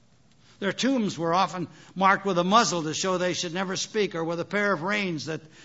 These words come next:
they should be led or driven. In the Greek world, a woman was a slave. Home and family life were near to being extinct,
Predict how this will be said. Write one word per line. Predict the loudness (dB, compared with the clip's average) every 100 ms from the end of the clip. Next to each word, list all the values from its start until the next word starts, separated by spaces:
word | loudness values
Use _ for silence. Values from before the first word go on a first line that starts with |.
| -20 -8
they | -4
should | -4 -4 -2
be | 2
led | 6 6 6
or | 4
driven. | 4 4 2 -4 -8 -12 -20 -20 _ _ _ _ _ _
In | -10 -6
the |
Greek | 2 2 2
world, | 4 6 8 6 6
a | 2 -2 -8
woman | -6 -2 -2 -2 -4
was | -4 -6 -8 -8 -10 -14 -10
a |
slave. | -8 -6 -10 -12 -18 -20 _ _ _ _ _ _ _ _ _ _ _ _ _ _ _ _ _ _ -20 _ _
Home | -4 0 0 -2
and | -4
family | -2 0 0 0
life | 0 0 -2 -10 -16
were | -10 -6 -6 -6
near | -6 -8 -4 -4 -4
to |
being | -4 -4 -4
extinct, | -4 -6 -8 -8 -12 -12 -14